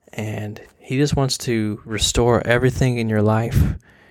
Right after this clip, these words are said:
He wants to restore everything in your life. He wants to restore, um, your family. He wants to restore the world and heaven, and he's gonna do it all one day. God is going to restore absolutely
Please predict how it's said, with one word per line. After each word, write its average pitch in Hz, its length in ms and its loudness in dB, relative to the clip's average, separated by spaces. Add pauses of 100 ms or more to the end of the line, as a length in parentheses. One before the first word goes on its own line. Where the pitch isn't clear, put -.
(320)
He - 160 0
wants 131 240 2
to 131 80 0
restore 117 340 0
everything 117 400 0
in 107 100 -6
your 127 160 2
life. 143 460 2 (720)
He 127 100 -2
wants 117 260 2
to 120 60 -2
restore, 113 840 0 (680)
um, 104 400 -8 (640)
your 110 160 0
family. 135 680 2
He 123 160 2
wants 120 260 0
to 110 100 -2
restore 107 800 0
the 107 180 -4
world 113 680 2 (420)
and 123 240 -4
heaven, 117 340 0
and 101 160 -2
he's 117 200 -4
gonna 107 180 0
do 110 220 0
it 110 80 2
all 110 260 4
one 107 220 0
day. 113 340 0 (1040)
God 120 260 2
is 117 140 0
going 113 300 0
to 107 120 -4
restore 107 400 -2
absolutely 110 680 0